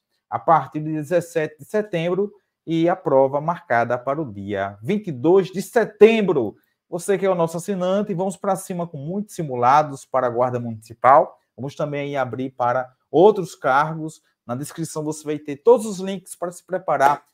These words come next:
para o concurso da Prefeitura de Rio Largo e Guarda Municipal. Vamos aí trabalhar com mais dois simuladões já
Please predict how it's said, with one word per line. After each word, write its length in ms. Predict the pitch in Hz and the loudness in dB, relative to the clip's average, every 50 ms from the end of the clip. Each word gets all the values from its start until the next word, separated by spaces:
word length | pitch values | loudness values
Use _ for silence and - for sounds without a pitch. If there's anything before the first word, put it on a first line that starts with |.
| _ _ _ | _ _ _
para 100 | 143 165 | -6 -6
o 60 | 175 | -4
concurso 420 | - 202 175 - - 131 127 120 | -6 -8 -10 -8 -10 -12 -14 -10
da 80 | - 147 | -10 -10
Prefeitura 560 | 139 147 156 156 - 151 113 - 113 113 120 | -8 -8 -10 -8 -8 -8 -8 -8 -12 -12 -10
de 120 | 107 107 123 | -10 -10 -8
Rio 140 | 143 156 | -8 0
Largo 380 | 160 170 180 196 214 214 254 269 | 6 6 8 8 6 4 -2 -6
e 60 | 240 | -4
Guarda 280 | 156 143 151 151 143 143 | 0 0 0 0 -2 -6
Municipal. 720 | 151 156 165 - - - _ - 131 151 170 175 - _ _ _ _ _ _ _ _ | -8 -10 -14 -16 -18 -6 _ 4 4 4 4 2 -4 _ _ _ _ _ _ _ _
Vamos 200 | - 139 151 131 | -12 -10 -8 -4
aí 140 | 147 143 143 | -4 -4 -4
trabalhar 400 | 139 - 131 127 113 107 110 120 | -4 -4 -6 -4 -2 -2 -4 -4
com 100 | 123 - | -6 -6
mais 220 | 113 113 113 113 104 | -8 -8 -8 -8 -6
dois 200 | 120 143 143 - | -6 -6 -6 -6
simuladões 640 | - 160 156 156 151 127 104 101 104 117 131 123 | -10 -12 -6 -6 -6 -6 -6 -8 -10 -10 -12 -14
já 720 | 123 - 92 95 95 107 117 131 147 156 151 120 - | -18 -18 -18 -16 -10 -4 -2 -2 0 0 -2 -4 -6